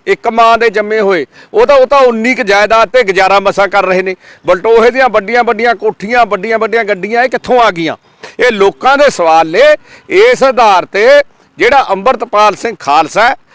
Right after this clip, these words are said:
ਉਹ, ਉਹਨੂੰ ਲੋਕਾਂ ਨੇ ਅਪਣਾ ਲਿਆ। ਮੇਰੇ ਯਾਰ ਤੁਹਾਡੇ ਕਹੇ ਤੋਂ ਕੁਛ ਨਹੀਂ ਹੋਣ ਲੱਗਿਆ। ਜੇ ਅੱਜ ਜਿਹੜਾ ਅਮੀਰ ਜਾਦਾ ਹੈ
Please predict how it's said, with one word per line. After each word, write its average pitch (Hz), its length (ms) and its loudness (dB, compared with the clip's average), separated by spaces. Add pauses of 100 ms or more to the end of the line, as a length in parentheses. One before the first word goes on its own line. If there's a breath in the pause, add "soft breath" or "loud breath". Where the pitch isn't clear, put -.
(200 soft breath)
ਉਹ, 208 100 4
ਉਹਨੂੰ 240 460 0
ਲੋਕਾਂ 202 380 0
ਨੇ 240 120 -4 (120)
ਅਪਣਾ 170 340 0
ਲਿਆ। 233 260 2
ਮੇਰੇ 185 340 2
ਯਾਰ 220 180 2
ਤੁਹਾਡੇ 165 360 -6
ਕਹੇ 185 180 -4
ਤੋਂ 196 140 -8
ਕੁਛ 156 220 -10
ਨਹੀਂ 180 160 -6
ਹੋਣ 160 200 -6
ਲੱਗਿਆ। 180 340 0 (360 loud breath)
ਜੇ 302 180 0 (280)
ਅੱਜ 190 220 -4 (760 loud breath)
ਜਿਹੜਾ 214 400 0
ਅਮੀਰ 208 360 -2
ਜਾਦਾ 202 400 0
ਹੈ 131 160 -2